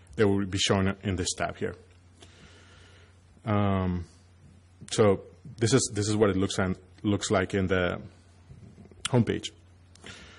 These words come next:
When we go to an artist page, which is a little different because obviously, um, it's, it's, it's gonna show up stuff about events for a particular artist. So in this case, uh,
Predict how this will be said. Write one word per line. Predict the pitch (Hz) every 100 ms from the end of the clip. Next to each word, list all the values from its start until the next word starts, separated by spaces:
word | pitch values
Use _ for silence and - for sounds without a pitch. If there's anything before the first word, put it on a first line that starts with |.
| - - - -
When | 120
we | 127
go | 135
to | 131 139 127 120 117
an | 117
artist | 135 156 -
page, | 104 98 95
which | 101 -
is | 104 - -
a | 107
little | 110 95
different | 110 - 98
because | 95 92 95 92 - - - - - - - - - - -
obviously, | 110 107 - 107 104 98 95 - - -
um, | 107 98 92 90 85 - - - - - - - - - - -
it's, | 120 - -
it's, | 117
it's | - 113
gonna | 120
show | - 110
up | 107 - - - - -
stuff | - 110 113
about | 101 101 - -
events | 107 104 98 - -
for | -
a | 101
particular | 90 98 98 -
artist. | 98 95 - - -
So | - 104
in |
this | 107 -
case, | 113 107 - - - - - - - -
uh, | 110 98 90 87